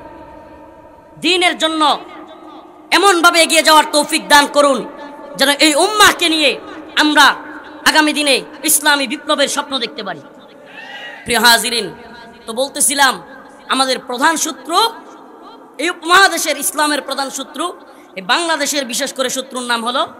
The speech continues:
হিন্দুত্ববাদী। এই কথাটা খুব ভালোভাবে মাথায় ঢোকান, হিন্দুত্ববাদী ইন্ডিয়া। আমি গতকাল নোয়াখালীতেও বলেছি, আজও বলি, আমরা রাজনীতি বুঝি,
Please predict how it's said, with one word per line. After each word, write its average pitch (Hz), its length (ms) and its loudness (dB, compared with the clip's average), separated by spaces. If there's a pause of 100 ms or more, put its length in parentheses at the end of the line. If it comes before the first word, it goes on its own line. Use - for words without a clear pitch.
(880)
হিন্দুত্ববাদী। 277 760 -8 (880)
এই 294 120 -6
কথাটা 302 240 0
খুব 247 200 -8
ভালোভাবে 277 400 2
মাথায় 254 260 -2
ঢোকান, 214 400 -4
হিন্দুত্ববাদী 285 720 4 (840)
ইন্ডিয়া। 339 560 6 (1300)
আমি 339 100 4
গতকাল 294 560 4 (100)
নোয়াখালীতেও 302 520 0
বলেছি, 294 340 -4
আজও 277 340 -2
বলি, 285 300 -4 (840)
আমরা 277 240 -2
রাজনীতি 277 440 0
বুঝি, 262 340 -6